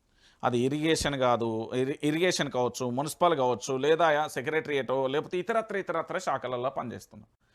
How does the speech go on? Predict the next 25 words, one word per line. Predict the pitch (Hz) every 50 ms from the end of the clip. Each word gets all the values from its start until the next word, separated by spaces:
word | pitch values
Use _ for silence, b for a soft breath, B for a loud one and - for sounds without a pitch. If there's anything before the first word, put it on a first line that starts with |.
| b b b b b b b b
నాకేంది | - 214 247 233 - 220 233 247 240 262
ట్రాన్స్‌ఫర్ | 247 - - 180 165 202 226 - - 220 196 196
కావాలి. | 190 135 113 101 92 - - -
ఉదాహరణకు | 131 160 214 220 220 214 202 196 190 190 214
నా | 202 185 170
సొంతూరు | - - 175 175 196 - 226 214 196 170 160 160 156 165 - _ _ _ _ _ _ _ _ _ _ _
హైదరాబాద్ | - 156 165 165 160 156 147 143 151 151
అనుకుందాం. | 156 135 117 - - 98 92 90 - -
నేను | 165 208 226 214
ఇక్కడ | 190 - - 220 208
నుండి | 208 214 208 208 208 175 156 156 - - 135
ఎ-, | 139 143 120 135 151 160
ఎక్కడ | 156 - 202 196 196 190
మహబూబ్ | 180 170 165 165 160 156 143 147
నగరో, | 151 139 135 139 170
లేకపోతే | 180 175 156 - 147 147 147 170 165
నల్గొండనో, | 160 165 165 143 139 143 139 135 131 143 160
రంగారెడ్డో, | 165 - 131 131 135 139 135 127 123 117 113 151
లేకపోతే | 165 165 151 131 143 139 -
ఎక్కడనో | 135 - - 139 139 165
పనిచేస్తున్నా, | 156 - 135 123 120 117 110 - 117 117 113
వరంగలో, | 117 127 127 131 127 123 120 127 143
ఖమ్మమో, | 139 135 123 117 120 120 123 135
నిజామాబాదో, | 143 131 117 107 117 117 117 117 110 113 113 110 131 135
ఆదిలాబాదో. | 123 117 110 113 113 104 104 104 104 98